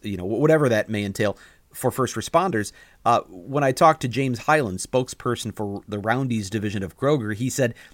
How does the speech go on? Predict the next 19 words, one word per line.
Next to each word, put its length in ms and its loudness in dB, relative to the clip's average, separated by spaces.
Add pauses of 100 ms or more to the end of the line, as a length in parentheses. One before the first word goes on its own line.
(140)
they've 280 2
also 320 4
talked 260 2
to 80 -4
the 80 -4
governor 380 -2
and 180 -4
they've 160 2
asked, 300 4
you 80 -2
know, 80 -4
"Can 160 0
we 100 0
just 180 -6
get 200 0
in 100 0
line 380 0
behind 360 -2
them?" 300 -4